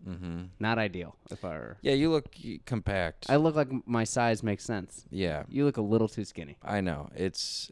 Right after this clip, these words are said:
Speaker 1: I get, every time I see people I haven't seen, even if it's, like, a week, they're like, "Did you lose weight? Are you okay?"
Speaker 2: <laughs> And
Speaker 1: Like,
Speaker 2: you're like, "I'm fine."
Speaker 1: I'm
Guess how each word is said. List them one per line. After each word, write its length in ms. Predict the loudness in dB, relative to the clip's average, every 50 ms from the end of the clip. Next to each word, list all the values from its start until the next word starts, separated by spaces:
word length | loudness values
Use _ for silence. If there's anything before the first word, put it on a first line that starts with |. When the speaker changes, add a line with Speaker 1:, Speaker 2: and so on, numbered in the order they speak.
| -6 -2
Speaker 1:
I 200 | 2 2 2 2
get, 400 | 2 2 2 2 2 0 -2 -6 -2
every 200 | 0 2 2 2
time 280 | 2 4 4 4 6 6
I 220 | 4 4 4 2
see 320 | 2 0 0 0 0 0 0
people 300 | 0 -2 0 2 4 6
I 120 | 6 6
haven't 260 | 4 2 0 0 -2
seen, 480 | -2 -2 -2 0 0 2 2 2 2 0
even 260 | 0 0 0 2 2
if 140 | 0 0 0
it's, 180 | -4 -6 -2 -2
like, 160 | -2 0 2
a 80 | 0
week, 380 | 0 2 2 2 2 2 0 -2
they're 140 | -2 2 2
like, 220 | 2 2 2 -2 -8 -16 -20 -18 -20 -12 -10
"Did 140 | -8 -4
you 200 | -2 0 2 2
lose 320 | 2 2 2 2 2 2 2
weight? 360 | 6 6 6 6 6 2 0 -2
Are 100 | 0 2
you 140 | 4 6 6
okay?" 480 | 4 4 2 2 2 4 4 2 0 -2 -6 -8 -8 -10 -18 -16 -12
Speaker 2:
<laughs> 720 | -10 -8 -8 -10 -10 -12 2 6 6 6 6 4 2 4 6
And 380 | 8 8 8 8 8 6 4 2
Speaker 1:
Like, 120 | 0 0
Speaker 2:
you're 80 | 0 0
like, 100 | -2 -4
"I'm 100 | -6 -10
fine." 260 | -10 -10 -10 -10 -8 -6
Speaker 1:
I'm 180 | -6 -6 -8